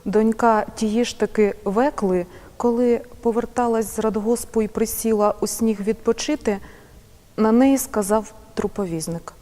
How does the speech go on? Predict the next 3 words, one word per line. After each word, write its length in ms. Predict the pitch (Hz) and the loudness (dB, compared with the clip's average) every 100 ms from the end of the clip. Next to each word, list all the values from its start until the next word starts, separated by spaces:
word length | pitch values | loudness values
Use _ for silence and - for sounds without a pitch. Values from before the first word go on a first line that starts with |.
| - - - - - - - | -20 -20 -20 -20 -20 -12 -2
«Диви, 340 | 190 190 175 | 0 2 0
яке, 380 | 175 175 170 175 - - - - - - | 0 -2 -2 -4 -6 -20 -20 -20 -20 -2
надулося, 720 | 202 220 214 165 185 - 165 | 2 4 4 2 0 -2 -8